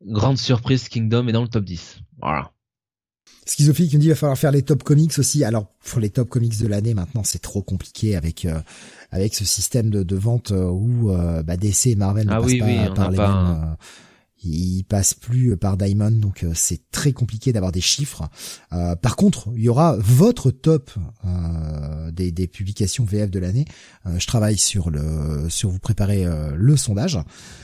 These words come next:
Speaker 2: Euh, histoire de, de bien mettre ça, de bien le setup pour que moi, pareil pour le dépouillement, ce soit plus simple, parce que c'est à chaque fois, c'est un véritable enfer. Euh, je pense que je vous posterai ça aux alentours du quinze, donc peut-être, euh, peut-être d'ici la fin de la semaine. Là, je vais avoir deux, trois jours de, de repos après ma nuit de demain, donc j'essaierai de,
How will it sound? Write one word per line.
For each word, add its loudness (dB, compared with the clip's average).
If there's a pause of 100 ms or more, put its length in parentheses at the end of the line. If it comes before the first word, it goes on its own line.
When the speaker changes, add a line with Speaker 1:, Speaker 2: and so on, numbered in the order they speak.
(680)
Speaker 2:
Euh, 0
histoire 2
de, 2
de -2
bien 4
mettre 2
ça, 2
de 0
bien 4
le 6
setup 0
pour -6
que 0
moi, 4
pareil 2
pour -2
le 0
dépouillement, 0
ce -6
soit -4
plus -10
simple, 2 (160)
parce -4
que -12
c'est -4
à -2
chaque -4
fois, -4
c'est -4
un -4
véritable 2
enfer. -4 (540)
Euh, 0
je -4
pense 2
que 4
je 4
vous 2
posterai 0
ça 0
aux 0
alentours -4
du -6
quinze, -4
donc -6 (140)
peut-être, 0
euh, 2
peut-être -2
d'ici -2
la 0
fin 0
de 2
la 0
semaine. 0
Là, 0
je -2
vais 0
avoir -2
deux, -2
trois -4
jours -2
de, -4
de -6
repos -4
après -6
ma 0
nuit -2
de -4
demain, 0
donc -4
j'essaierai -6
de, -6